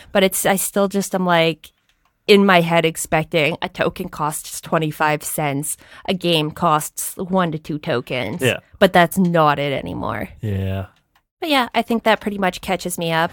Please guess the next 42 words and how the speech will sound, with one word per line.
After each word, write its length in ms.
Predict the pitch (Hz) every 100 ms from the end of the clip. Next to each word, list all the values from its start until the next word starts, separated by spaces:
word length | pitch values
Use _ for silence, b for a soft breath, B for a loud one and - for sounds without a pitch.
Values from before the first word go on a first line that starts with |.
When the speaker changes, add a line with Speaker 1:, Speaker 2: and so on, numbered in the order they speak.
| - 139
Speaker 2:
<laughs> 200 | - 151
Speaker 1:
to 380 | 214 185 175 -
you 320 | 180 180 180
knowing 540 | 175 160 165 170 175
me. 460 | 180 185 208 233 - _ _ _ _ _ 139
Speaker 2:
Yep. 200 | 165 - _ _
We'll 200 | 156 151
start 260 | 147 120 117
wrapping 320 | 120 110 117
it 160 | 117
up 180 | 123 127
here. 320 | - 156 180
Thanks 300 | 190 170 151
for 80 | -
sharing 320 | 139 143 123
your 60 | 113
stories. 320 | - 170 175
You 60 | 147
got 180 | 143 143
anything 320 | 147 160 143
to 140 | 143
promote, 440 | 135 127 147 175 -
Robin? 560 | 165 160 160 160 160 - _ _ _
Speaker 1:
We 100 | 190
do 160 | 269 294
run 140 | 285
a 40 |
podcast 580 | 277 277 311 175 160 -
together. 440 | - 160 165 170 190 _ _ 123
Speaker 2:
What's 220 | 131 -
the 120 | 123
name 180 | 127 127
of 40 |
that 180 | 127 117
podcast? 680 | 127 123 - 95 87 - _ -
Speaker 1:
That 180 | 311 -
podcast 600 | 175 175 190 180 214 -
is 220 | - 196
called 400 | - 170 165 170 - -
Do 320 | 277 330 330
We 260 | 240 254 254
Like? 720 | 208 165 160 160 _ -